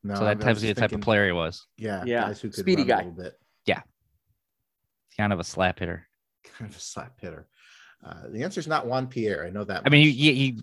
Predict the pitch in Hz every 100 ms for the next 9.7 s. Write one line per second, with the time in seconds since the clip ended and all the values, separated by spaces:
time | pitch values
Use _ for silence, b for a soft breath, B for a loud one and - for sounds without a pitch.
0 | - 127 117 147 117 95 - 104 85 98
1 | 95 - - _ _ _ _ _ _ _
2 | _ _ _ _ _ _ _ _ _ _
3 | _ _ _ - _ 107 101 131 151 139
4 | 113 110 120 143 151 147 - 113 113 127
5 | 160 170 170 160 160 175 131 135 98 98
6 | 92 101 123 131 127 110 113 127 127 120
7 | 123 123 113 - 131 131 107 107 104 107
8 | 104 98 - 120 110 101 104 123 113 139
9 | 101 85 82 82 82 82 85